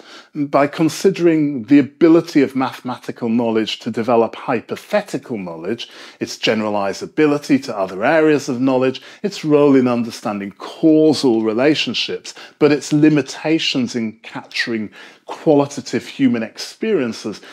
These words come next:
you can develop a deeper, more critical understanding of maths,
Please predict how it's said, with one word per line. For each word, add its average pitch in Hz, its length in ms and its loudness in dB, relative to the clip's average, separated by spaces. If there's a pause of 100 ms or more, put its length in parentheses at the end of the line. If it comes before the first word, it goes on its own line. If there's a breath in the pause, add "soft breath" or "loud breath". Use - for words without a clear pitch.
(120)
you 170 100 2
can 180 160 -2
develop 131 480 0
a 104 60 0
deeper, 147 680 0
more 113 300 0
critical - 500 -2
understanding 92 600 -6
of 92 80 -12
maths, 131 520 -4